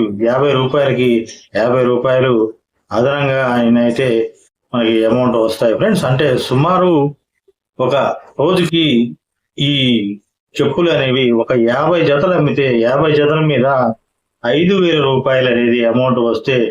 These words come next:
రెండు వేల ఐదు వందల రూపాయలు ప్రాఫిటే మనకి, అంటే లాభమే ఉంటుంది ఫ్రెండ్స్. రెండు వేల ఐదు వందల రూపాయలు అసలు తీసేయగా రెండు వేల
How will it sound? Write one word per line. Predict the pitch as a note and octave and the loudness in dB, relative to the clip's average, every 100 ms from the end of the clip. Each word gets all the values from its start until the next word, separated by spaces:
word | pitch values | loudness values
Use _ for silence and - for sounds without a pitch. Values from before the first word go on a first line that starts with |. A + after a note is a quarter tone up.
| - _ _ B2 | -6 _ _ -2
రెండు | C#3 F3 | 0 2
వేల | F3+ E3+ E3 | 2 2 0
ఐదు | D#3 D3 C#3+ | 0 0 2
వందల | C3+ C3+ B2+ A#2+ | 0 2 2 0
రూపాయలు | A#2+ A#2 B2+ A#2+ - | -2 -2 0 -2 -4
ప్రాఫిటే | - A#2 A#2 B2+ C#3 B2+ G#2+ G#2 _ _ _ - | -2 -2 0 -2 0 0 0 -4 _ _ _ -6
మనకి, | A#2 A#2 | -2 0
అంటే | A2+ C3 | 0 0
లాభమే | A2+ G#2+ B2+ D3 D3+ D3 | 0 0 0 0 0 0
ఉంటుంది | C3+ C3+ B2+ A#2+ | 0 0 0 0
ఫ్రెండ్స్. | F#3+ A#3 E3 | 2 2 2
రెండు | C3 C3 | 0 0
వేల | C3 B2+ | 0 0
ఐదు | B2+ B2 | 0 0
వందల | A#2+ A#2+ | 2 2
రూపాయలు | A#2+ B2 C#3 D3+ D3+ C3 B2+ _ _ - | 2 0 0 2 2 0 -2 _ _ -6
అసలు | - D#3+ E3 | -4 0 0
తీసేయగా | D3+ C3+ C3+ B2+ A#2+ B2 A2 - _ _ - | 0 0 0 2 2 0 -2 -6 _ _ -4
రెండు | A#2+ C#3 | 0 2
వేల | C#3 C3 | 2 2